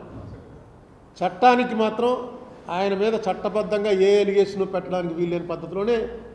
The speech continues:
ఇంతకాలం నడిపించుకుంటూ వచ్చాడు. వెతికారు, అనేకం వెతికారు, ఇందులో ఏమైనా దొరుకుతాడా, అందులో ఏమైనా దొరుకుతాడా అని.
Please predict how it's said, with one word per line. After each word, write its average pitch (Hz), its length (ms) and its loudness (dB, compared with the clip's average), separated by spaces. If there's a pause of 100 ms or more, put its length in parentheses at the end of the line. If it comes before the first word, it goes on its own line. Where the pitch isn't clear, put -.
(220)
ఇంతకాలం 175 360 0
నడిపించుకుంటూ 156 500 -8
వచ్చాడు. 135 260 -12 (800)
వెతికారు, 214 340 2
అనేకం 196 500 0
వెతికారు, 180 380 -2 (320)
ఇందులో 190 220 2
ఏమైనా 196 140 2
దొరుకుతాడా, 180 460 0
అందులో 170 200 0
ఏమైనా 170 160 -2
దొరుకుతాడా 147 400 -8
అని. 117 120 -14